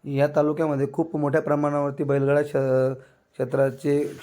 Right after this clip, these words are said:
बैलगाडा प्रेमी असल्या कारणाने वासरांना देखील खूप मोठ्या प्रमाणावरती मागणी असते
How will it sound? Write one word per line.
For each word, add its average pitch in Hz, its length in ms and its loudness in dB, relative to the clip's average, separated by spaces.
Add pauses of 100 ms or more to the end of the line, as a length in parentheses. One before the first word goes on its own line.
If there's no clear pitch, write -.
(200)
बैलगाडा 135 360 2
प्रेमी 143 280 0
असल्या 143 240 0
कारणाने 135 380 2
वासरांना 139 440 0
देखील 143 280 -2
खूप 156 180 -10
मोठ्या 143 220 2
प्रमाणावरती 131 420 0
मागणी 127 280 0
असते 131 340 -4